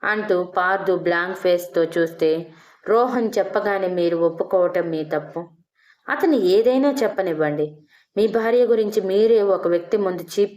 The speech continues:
చేస్-, చీప్గా చెప్పినప్పుడు, నన్ను ఆ వ్యక్తి ఎలా చూస్తారో అనేది మీరు మర్చిపోయారు" అని వరోధిని ఆవేశంగా చెప్పి, "మళ్ళీ అడుగుతున్నాను, మీరు ఎందుకు రోహన్ చెప్పగానే కన్విన్స్ అయ్యారు?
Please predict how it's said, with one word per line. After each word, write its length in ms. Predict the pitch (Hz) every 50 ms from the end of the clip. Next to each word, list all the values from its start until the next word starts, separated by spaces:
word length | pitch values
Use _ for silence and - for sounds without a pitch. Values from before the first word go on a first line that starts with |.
| - _ _
చేస్-, 280 | - 190 170 165 165 - - _
చీప్గా 400 | - 226 226 220 - - 196 180 180
చెప్పినప్పుడు, 800 | - 175 165 165 - - - - 180 170 165 170 - 165 151 160 190 240 254 226 - - - - - - - _ -
నన్ను 260 | 208 220 226 233 226
ఆ 180 | 208 190 190 185
వ్యక్తి 300 | 180 190 190 190 - - 208
ఎలా 340 | 185 170 175 190 196 202 202
చూస్తారో 520 | - 185 185 185 - 214 208 202 196 190
అనేది 340 | 180 170 170 175 175 170 170
మీరు 240 | 165 165 160 160 151
మర్చిపోయారు" 840 | 156 156 156 156 - - - - 165 160 156 160 156 156 180 175 - - _ _ _ - - - - -
అని 180 | 196 208 208 190
వరోధిని 560 | 190 180 185 190 190 196 190 190 175 170 170 165
ఆవేశంగా 640 | 165 165 175 175 185 185 185 - 180 170 170 170 165
చెప్పి, 420 | 165 - 170 160 - - 160 156 160 170 175 - _ _ _ _ _ _ _ _
"మళ్ళీ 320 | 175 185 185 190 196 202 202
అడుగుతున్నాను, 840 | 196 185 175 175 170 170 170 175 160 160 160 156 156 160 165 170 190 214 208 - _ _ _ _ _ _ _ _ -
మీరు 260 | 208 240 254 214 208 196
ఎందుకు 340 | 196 202 220 226 254 254 220
రోహన్ 380 | 202 196 196 196 202 196 196 185
చెప్పగానే 560 | 196 180 175 - 208 196 202 190 185 185 175
కన్విన్స్ 520 | 180 180 170 170 170 170 170 170 165 -
అయ్యారు? 380 | 160 151 165 165 160 160 175